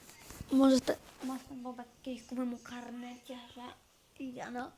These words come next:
Albo pana nie, że ja no. No, ja wolę grać z tym. Mhm, wiem, że każdy może dodać mi tego skina i taki stary jest, no ale lepiej wiedzieć, że jestem starszy i mam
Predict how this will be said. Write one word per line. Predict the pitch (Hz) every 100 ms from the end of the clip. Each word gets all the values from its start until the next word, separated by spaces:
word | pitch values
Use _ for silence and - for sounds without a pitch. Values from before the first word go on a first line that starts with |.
| - - - - - - - -
Albo | 254 233
pana | 233 240
nie, | 233 233 220
że | 208
ja | 208
no. | 202 254 - - - - _ _ - - - _ - - -
No, | 320 294
ja | 285 269
wolę | 254 247
grać | 240 233
z | -
tym. | 254 226 226 - - _ _ _ -
Mhm, | 247 226 220 254
wiem, | 240
że | 196 - - 226
każdy | - 220
może | 214 214
dodać | 214 -
mi | 214
tego | 220
skina | 214 240 226
i | 214
taki | 208 -
stary | - - 262 247
jest, | 202 220 254
no | 226 226
ale | 220 214 - - - - - - - - _ - - _ _ _ _ _ _ -
lepiej | 220 - 302
wiedzieć, | 262 247
że | 214
jestem | 190 185
starszy | - - 269 262 - - - - - - - -
i | 233
mam | 220 220